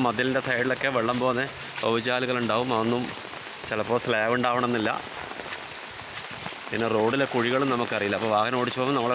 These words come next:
വളരെയധികം ശ്രദ്ധിക്കേണ്ടതാണ്. രാജേഷ് കോലത്താൽ ബ്ലോഗിലൂടെ ഇത്തരം പുതിയ പുതിയ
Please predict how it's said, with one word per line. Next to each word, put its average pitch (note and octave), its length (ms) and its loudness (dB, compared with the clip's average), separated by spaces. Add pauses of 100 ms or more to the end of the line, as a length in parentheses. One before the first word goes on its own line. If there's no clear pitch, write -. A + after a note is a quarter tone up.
വളരെയധികം C3 520 2
ശ്രദ്ധിക്കേണ്ടതാണ്. A#2+ 580 -2 (500)
രാജേഷ് C#3 400 0
കോലത്താൽ D#3 340 2
ബ്ലോഗിലൂടെ B2+ 380 4 (540)
ഇത്തരം C3+ 300 0
പുതിയ C3+ 280 2
പുതിയ C3+ 140 2